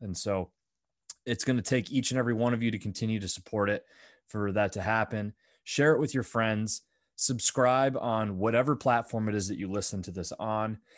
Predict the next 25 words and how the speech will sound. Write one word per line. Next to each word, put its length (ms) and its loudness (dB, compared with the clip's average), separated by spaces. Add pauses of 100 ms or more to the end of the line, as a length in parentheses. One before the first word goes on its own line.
(280)
And 220 0
do 140 2
me 140 6
a 60 4
big 360 2
favor, 400 0
head 240 2
to 80 2
the 120 4
YouTube 440 0
channel 340 -2
that 140 -6
we 100 -6
created 560 -4 (400)
and 320 0
subscribe 720 2
on 240 0
the 220 0
YouTube 220 -2
channel. 480 -2 (580)
Watch 320 2
the 60 -4
videos, 400 2
share 360 2
'em. 200 0